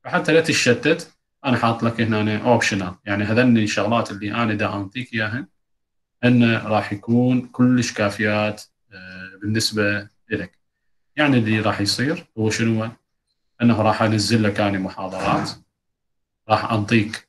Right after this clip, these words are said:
آه، assignment، وراح أنطيك هم أنا أسوي لك exams. هذني إذا قدرت أنت، آه، تعبرهن وتقراهن وتفهمهن، فأنت بالمحصلة النهائية أنت الموضوع كله راح يكون مفهوم بالنسبة لك.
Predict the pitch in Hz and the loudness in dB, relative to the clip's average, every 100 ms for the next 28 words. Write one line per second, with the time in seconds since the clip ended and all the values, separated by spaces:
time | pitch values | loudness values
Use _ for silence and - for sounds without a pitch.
0 | - 101 92 92 92 - 101 104 120 131 | -14 -12 -10 -10 -8 -4 0 2 0 -2
1 | - _ _ _ _ _ _ _ _ - | -10 _ _ _ _ _ _ _ _ -4
2 | 110 107 107 101 117 113 113 107 107 107 | -2 0 -2 0 2 2 2 0 0 0
3 | 107 104 104 101 92 - 101 117 127 127 | 0 0 -2 -6 -10 -4 0 0 -2 -6
4 | - - _ _ _ _ _ 113 156 147 | -8 -12 _ _ _ _ _ -2 2 2
5 | 139 117 113 110 110 123 110 110 117 104 | 2 0 0 0 2 2 2 0 -2 -2
6 | 101 92 - _ _ _ 104 92 95 95 | -4 -6 -10 _ _ _ -20 -18 -18 -20
7 | - _ _ 95 92 135 131 139 151 - | -20 _ _ -4 2 4 4 2 -2 -10
8 | _ _ 107 104 98 110 - 117 117 98 | _ _ 0 2 0 -4 2 4 4 2
9 | 98 143 135 120 110 110 110 113 _ _ | -2 -4 -2 0 0 0 -2 -8 _ _
10 | _ _ _ - 127 123 117 110 113 110 | _ _ _ -2 0 2 2 2 2 0
11 | 110 117 - 113 104 101 101 104 101 107 | 0 -2 0 0 0 -2 -2 -2 -2 -4
12 | 104 107 101 101 104 104 110 113 107 98 | -4 -4 -2 -2 -2 -4 -4 -2 -2 -2
13 | 104 107 107 101 98 123 120 113 117 - | -6 -2 0 0 0 4 6 6 4 0
14 | 107 113 151 - | 0 2 0 -6